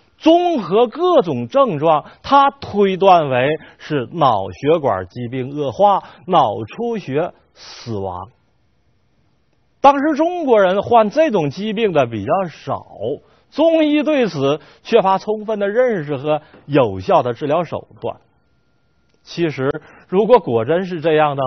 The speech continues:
话，西医至今也没有太好的对应之策。总之，结论属于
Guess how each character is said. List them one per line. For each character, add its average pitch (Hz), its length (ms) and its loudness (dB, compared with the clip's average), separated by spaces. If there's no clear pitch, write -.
话， 151 240 0
西 202 680 -4
医 185 80 -6
至 214 180 -6
今 190 180 -4
也 143 140 0
没 151 120 -2
有 151 140 0
太 151 300 0
好 107 180 -4
的 110 80 -4
对 147 200 -4
应 139 220 -6
之 156 160 -8
策。 196 300 -6
总 190 360 4
之， 285 320 2
结 180 240 0
论 196 200 2
属 117 240 -6
于 120 200 -6